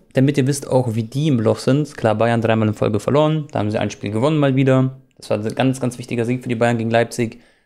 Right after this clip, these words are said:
Dann haben sie das nächste Spiel jetzt unentschieden gegen Freiburg gespielt. Das war erste Halbzeit katastrophal. Aber Lazio hat gegen A C Mailand eins null verloren. Dann haben sie gegen die Fiorentina zwei eins verloren. Dann haben sie in Turin zwei null gewonnen.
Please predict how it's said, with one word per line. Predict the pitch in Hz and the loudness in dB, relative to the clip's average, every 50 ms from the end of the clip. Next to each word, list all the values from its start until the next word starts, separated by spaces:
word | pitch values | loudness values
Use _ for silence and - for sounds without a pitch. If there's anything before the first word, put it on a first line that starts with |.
| _ _ _ | _ _ _
Dann | - 113 | -4 -2
haben | 113 117 | 0 0
sie | 110 110 | 0 -2
das | 107 - | -2 -4
nächste | 127 113 - 113 | -4 -4 -4 -6
Spiel | - - 113 | -4 -2 -4
jetzt | 107 - | -2 0
unentschieden | - 143 135 - - 127 117 | 0 0 0 2 0 0 0
gegen | 113 110 | 0 0
Freiburg | - - 127 139 147 143 | 0 0 2 2 2 0
gespielt. | 147 135 131 - 147 139 135 131 135 - - _ _ _ _ _ _ _ _ _ _ _ _ _ | 0 -4 -4 -2 0 0 0 0 -2 -8 -18 _ _ _ _ _ _ _ _ _ _ _ _ _
Das | - 120 117 - - | -4 -4 -4 -2 0
war | 120 117 117 113 117 | 0 2 2 2 2
erste | - 120 117 - 123 | 0 0 0 0 -2
Halbzeit | 117 113 - 117 110 | -2 -2 -2 -2 -2
katastrophal. | - 113 113 110 - - - - 127 131 139 143 135 - - - - - _ _ _ | 0 -2 -2 -2 -4 -6 -2 0 2 2 2 2 0 -4 -10 -20 -20 -20 _ _ _
Aber | 127 123 120 120 | -4 -2 0 2
Lazio | 117 123 151 180 - - - 135 120 107 104 - | 2 2 2 0 -2 -2 -2 0 0 0 0 -2
hat | - 120 110 - | -2 -4 -2 0
gegen | - 120 123 | 0 0 0
A | - 120 | 0 -2
C | - - | -2 -2
Mailand | 123 113 127 160 - | 0 0 0 0 0
eins | - 147 160 - | -2 -4 -2 -2
null | 190 180 | -2 0
verloren. | - 175 175 180 185 196 240 - - _ _ _ _ _ _ _ _ - _ _ | 2 2 2 2 2 0 -2 -4 -6 _ _ _ _ _ _ _ _ -20 _ _
Dann | - 120 117 | -2 0 2
haben | 123 127 127 | 2 2 2
sie | 117 123 123 123 120 | 2 0 0 0 0
gegen | 120 123 120 120 123 120 120 120 117 | 0 0 2 2 2 2 0 0 -2
die | 113 113 | -2 -4
Fiorentina | 107 - 131 127 117 117 110 - 147 160 170 185 - - - - _ _ _ _ - | -2 0 0 0 0 0 0 0 0 0 0 0 -2 -4 -8 -16 _ _ _ _ -14
zwei | - - - 143 | -6 -4 -4 -2
eins | 160 - 170 160 - | -2 -4 -4 -4 -2
verloren. | - 170 160 170 170 170 175 180 196 - - - | 0 2 2 2 2 2 0 -2 -4 -8 -8 -4
Dann | - 120 | 0 2
haben | 123 131 135 | 2 4 2
sie | 127 117 120 127 127 123 120 120 - - _ _ _ _ _ _ _ _ _ _ _ | 2 2 2 2 2 2 2 0 -6 -14 _ _ _ _ _ _ _ _ _ _ _
in | - 135 139 143 | -2 0 0 2
Turin | - - 131 123 135 135 135 131 | 2 2 2 4 4 4 4 2
zwei | - - 135 127 | 2 0 0 2
null | 123 120 113 | 2 2 2
gewonnen. | 117 113 135 156 165 170 160 | 2 2 2 2 2 0 -2